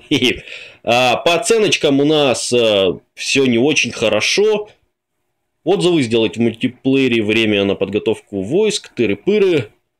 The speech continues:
Оффлайн режим вроде бы норм и не норм. Ну, вроде бы норм и не норм. Уже норм, да? Или не норм? <laughs> А, че у нас? А, нифига крутяк. Смотрите, кто создал у нас эту игру. Создатели Bigfoot Monster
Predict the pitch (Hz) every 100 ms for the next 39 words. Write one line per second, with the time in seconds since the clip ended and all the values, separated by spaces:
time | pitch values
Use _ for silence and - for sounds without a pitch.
0 | - 101 131 123 120 117 131 110 110 101
1 | 110 113 104 107 123 196 202 147 - -
2 | 240 254 139 185 226 196 233 285 233 -
3 | 214 165 123 101 - 165 180 170 113 101
4 | 127 214 - _ - 135 113 98 95 -
5 | - - 202 175 156 - - - _ _
6 | 113 117 113 175 151 110 - - _ _
7 | - 190 220 196 135 117 160 220 208 208
8 | 156 - - 175 254 - - 233 240 240
9 | 190 190 190 180 180 180 175 160 87 -
10 | _ _ - 135 117 160 185 165 127 131
11 | 196 - - 214 - 175 202 240 240 -
12 | - 240